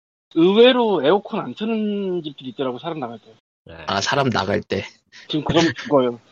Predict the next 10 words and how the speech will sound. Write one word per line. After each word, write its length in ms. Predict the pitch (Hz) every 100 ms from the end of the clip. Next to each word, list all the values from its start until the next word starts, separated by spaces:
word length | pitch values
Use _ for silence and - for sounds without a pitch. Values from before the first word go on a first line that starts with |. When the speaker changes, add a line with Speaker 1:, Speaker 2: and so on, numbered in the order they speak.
| _
Speaker 3:
<laughs> 200 | _ _
죽어요. 420 | - - 110 92 - - - - 120
Speaker 1:
지금 120 | - -
그러면 280 | 160 175 170
동물 280 | 156 165 147
죽어요. 460 | - 156 143 135 - - _ _
아, 100 | 131
농담이 360 | 131 151 190 180
아니고 200 | 156 135
진짜. 420 | 127 120 135 135